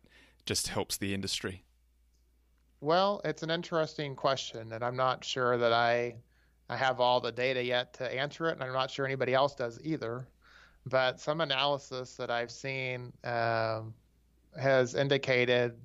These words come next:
Speaker 2: maybe it's a little too hopeful, I don't know. But, uh,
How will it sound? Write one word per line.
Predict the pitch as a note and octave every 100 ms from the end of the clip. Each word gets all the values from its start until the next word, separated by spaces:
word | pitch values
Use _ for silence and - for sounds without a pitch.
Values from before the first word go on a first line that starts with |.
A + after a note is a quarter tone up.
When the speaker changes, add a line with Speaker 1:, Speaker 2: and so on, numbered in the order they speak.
| -
Speaker 2:
maybe | B2+ B2 A#2+ A#2+
it's | A#2 A#2+
a | A#2+
little | A#2 A#2
too | A#2+ A2+
hopeful, | A#2 A#2 A#2+
I | A#2
don't | A2+ A2+
know. | A2 A2 A2+ - - - - _ -
But, | B2 B2+ B2 B2 - -
uh, | B2 A2+